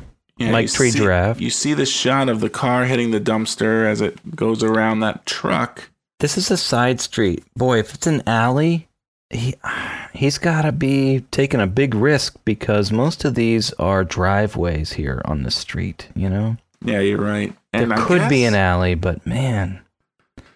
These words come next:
Speaker 2: There's the realty sign there. These are homes.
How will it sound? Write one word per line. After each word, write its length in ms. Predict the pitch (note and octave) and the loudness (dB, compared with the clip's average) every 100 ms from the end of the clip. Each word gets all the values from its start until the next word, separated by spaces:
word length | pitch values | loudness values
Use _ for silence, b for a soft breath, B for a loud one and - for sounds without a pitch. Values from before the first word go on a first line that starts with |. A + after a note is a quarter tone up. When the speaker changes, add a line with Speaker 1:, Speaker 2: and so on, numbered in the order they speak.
| B _ _ _ _ _ _ _ _ A#2 | B _ _ _ _ _ _ _ _ -2
Speaker 2:
There's 160 | A2 | 0
the 100 | A2+ | 2
realty 540 | G2+ B2 D3+ D3 - C#3+ | 2 4 4 2 0 0
sign 480 | - C3+ B2+ B2 A#2+ | 0 2 2 2 2
there. 320 | A#2 A2+ A2+ | 2 2 2
These 220 | D3 D3+ | 0 0
are 60 | E3 | -2
homes. 800 | - B2 A#2+ F#2+ E2+ E2 - | 0 0 2 2 0 -2 -6